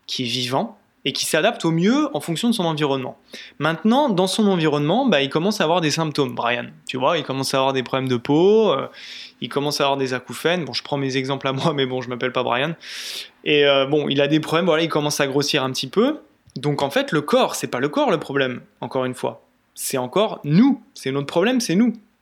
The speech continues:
C'est, de toute façon, c'est souvent nous le problème, c'est pas, c'est pas l'extérieur, c'est souvent notre approche. Du coup, il se dit, « Bah tiens, je vais jeûner. »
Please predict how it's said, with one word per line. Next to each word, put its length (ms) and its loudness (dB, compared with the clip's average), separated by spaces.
C'est, 200 -4
de 60 -2
toute 60 -6
façon, 260 2
c'est 160 -2
souvent 320 0
nous 140 4
le 60 0
problème, 380 -2
c'est 160 -8
pas, 420 0
c'est 140 -10
pas 120 -2
l'extérieur, 440 -4
c'est 160 -14
souvent 380 0
notre 340 -2
approche. 460 -6
Du 180 0
coup, 460 2
il 80 0
se 140 2
dit, « 180 -2
Bah 100 2
tiens, 200 4
je 100 2
vais 80 2
jeûner. » 400 2